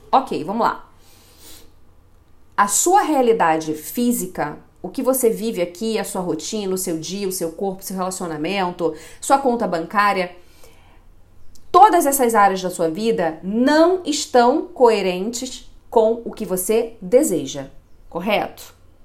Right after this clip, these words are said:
Pode ter uma área legal, duas áreas legais, mas assim, num todo, ela não tá coerente com o grau de desejo que você tem sobre a sua vida. Ponto. Agora, outra pergunta que eu preciso que você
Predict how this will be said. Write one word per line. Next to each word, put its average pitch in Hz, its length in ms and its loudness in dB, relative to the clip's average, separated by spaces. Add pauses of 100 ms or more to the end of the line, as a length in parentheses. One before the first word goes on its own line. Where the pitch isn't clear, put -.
(1000)
Pode 196 240 -2
ter 220 80 2
uma 202 140 2
área 190 280 6
legal, 214 840 4
duas 214 320 -2
áreas 185 320 2
legais, 214 800 2
mas 262 180 -2
assim, 302 260 -2
num 170 220 -2
todo, 160 680 6 (340)
ela 302 200 6
não 294 160 0
tá 277 100 0
coerente 240 440 2
com 262 280 0
o 254 200 0
grau 220 580 4 (200)
de 226 160 -2
desejo 233 400 2
que 240 100 -4
você 226 220 0
tem 208 200 -6
sobre 196 220 -8
a - 20 -8
sua 226 200 -4
vida. 127 400 -10 (360)
Ponto. - 480 2 (960)
Agora, 185 580 0 (240)
outra 311 360 2
pergunta 202 600 -2
que - 160 -6
eu 220 120 4
preciso 240 600 0
que 233 120 -6
você 196 480 -6